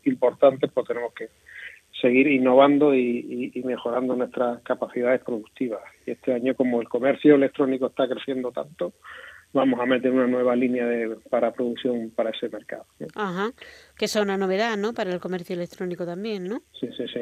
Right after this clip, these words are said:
Speaker 1: Bueno, ya hacemos, pero
Speaker 2: Ujú.
Speaker 1: bueno, vamos a potenciarlo bastante, bastante más con esta nueva línea, ¿no?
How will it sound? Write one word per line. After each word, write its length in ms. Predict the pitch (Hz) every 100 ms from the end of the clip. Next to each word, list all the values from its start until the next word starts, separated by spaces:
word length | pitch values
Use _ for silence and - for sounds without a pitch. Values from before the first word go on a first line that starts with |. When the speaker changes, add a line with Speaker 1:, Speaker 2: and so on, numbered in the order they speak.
| 117
Speaker 1:
Bueno, 200 | 131 123
ya 140 | 131
hacemos, 380 | 123 147 160 190 -
pero 140 | 117
Speaker 2:
Ujú. 80 | 101
Speaker 1:
bueno, 320 | 147 123 117 -
vamos 300 | 123 123 120
a 80 |
potenciarlo 720 | 123 120 120 110 131 117 117 117 - - -
bastante, 560 | - - 123 113 117 120
bastante 400 | 131 127 143 123
más 160 | 127 127
con 140 | 123
esta 160 | 123 127
nueva 200 | 120 117
línea, 260 | 101 - -
¿no? 140 | 160